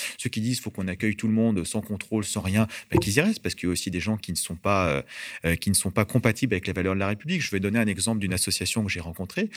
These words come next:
Ils accueillent des migrants. Ils sont une dizaine, ils accueillent en général quatre migrants. Donc, ça donne un accueil déjà beaucoup plus humain que la bureaucratie française, hein, parce que c'est des gens qui sont intéressés, qui veulent faire partager la culture française, euh, au quotidien. Et il y a un monsieur qui a dit, « Bah, moi, euh, la dame, euh, là, t'es là, donc de l'association,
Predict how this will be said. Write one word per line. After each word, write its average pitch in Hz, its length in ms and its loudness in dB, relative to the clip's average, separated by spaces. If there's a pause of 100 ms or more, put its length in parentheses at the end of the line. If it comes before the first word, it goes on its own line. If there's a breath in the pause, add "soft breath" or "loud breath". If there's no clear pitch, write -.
(260 loud breath)
Ils - 100 -6
accueillent 107 240 0
des 101 100 0
migrants. 80 300 -4
Ils 82 40 -6
sont - 120 -8
une 80 80 -4
dizaine, 80 320 0
ils 78 160 -4
accueillent 82 320 -4
en 64 100 -8
général 76 440 -6
quatre - 260 -6
migrants. 139 240 0
Donc, 123 160 0
ça 107 100 0
donne 104 140 2
un 95 120 0
accueil 98 240 0
déjà 95 260 -2
beaucoup 101 240 -6
plus 110 280 0
humain 123 240 6
que - 100 -8
la 82 40 -2
bureaucratie 82 540 -8
française, - 440 -6
hein, 113 280 -8 (380 loud breath)
parce - 100 -8
que - 80 -6
c'est 82 120 -2
des 85 80 -2
gens 104 120 -2
qui 104 100 -4
sont - 120 -4
intéressés, 87 420 -4
qui - 120 -6
veulent 90 120 -4
faire - 180 -4
partager 113 460 0
la 95 100 0
culture 92 300 -10
française, 92 460 -6
euh, 76 100 -4
au - 100 -6
quotidien. 98 480 -4 (500 loud breath)
Et 131 260 4
il 110 40 6
y 101 60 4
a 98 80 2
un 90 60 0
monsieur 87 260 -2
qui - 100 -10
a 92 40 -4
dit, « 104 120 -4
Bah, 101 140 0
moi, 101 180 -2
euh, 90 440 -2
la 73 120 -6
dame, 90 280 -6
euh, - 160 -8
là, - 80 -8
t'es - 140 -10
là, 127 140 -4
donc 90 160 -8
de 78 80 -8
l'association, 104 640 -2